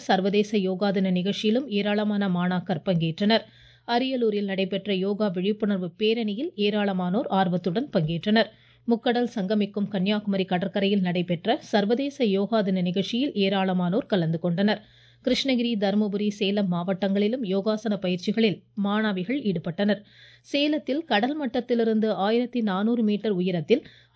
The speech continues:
அஞ்சல் துறையினரின் யோகாசன நிகழ்வுகள் இடம்பெற்றதாக எமது செய்தியாளர் தெரிவிக்கிறார்.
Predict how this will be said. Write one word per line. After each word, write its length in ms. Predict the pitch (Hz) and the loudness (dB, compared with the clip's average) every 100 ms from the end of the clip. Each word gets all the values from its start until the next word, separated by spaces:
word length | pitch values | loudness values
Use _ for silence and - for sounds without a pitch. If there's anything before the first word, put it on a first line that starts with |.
| 214 | 2
அஞ்சல் 340 | 269 349 320 | 2 0 -2
துறையினரின் 500 | 269 240 220 208 208 180 | -2 0 0 0 0 0
யோகாசன 440 | 214 240 240 240 214 | 0 -2 -2 -2 0
நிகழ்வுகள் 440 | 190 208 196 202 185 | 0 -2 -2 -2 -2
இடம்பெற்றதாக 720 | 190 214 214 202 180 180 233 233 | 0 0 0 -2 0 0 0 0
எமது 200 | 190 175 - | 0 0 0
செய்தியாளர் 540 | 196 185 185 165 165 - | 0 2 0 -2 -2 0
தெரிவிக்கிறார். 580 | 180 165 - 208 202 | 0 0 0 2 0